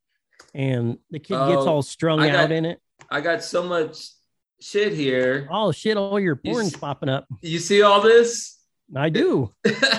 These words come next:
Speaker 2: It's not letting me do it, man.
Speaker 1: <laughs>
Speaker 2: It says establishing cir-,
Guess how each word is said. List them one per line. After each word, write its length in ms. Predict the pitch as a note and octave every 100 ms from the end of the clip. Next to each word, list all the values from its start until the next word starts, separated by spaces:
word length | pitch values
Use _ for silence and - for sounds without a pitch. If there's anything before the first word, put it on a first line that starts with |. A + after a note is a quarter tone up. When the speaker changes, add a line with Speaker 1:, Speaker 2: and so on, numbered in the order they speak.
| G#3+
Speaker 2:
It's 280 | A3 G#3 G#3
not 220 | A3 G#3
letting 300 | G#3 G#3+ G#3
me 180 | G#3 G3+
do 220 | G3 B3 G#3+
it, 60 | D3
man. 320 | D#3 E3+ G3 -
Speaker 1:
<laughs> 80 | - D#4 C4
Speaker 2:
It 220 | E3+ A#4
says 320 | A3+ A3+ A3+
establishing 800 | G#3+ - A3+ A3 A3 A3+ A#3 A3
cir-, 240 | - G#3+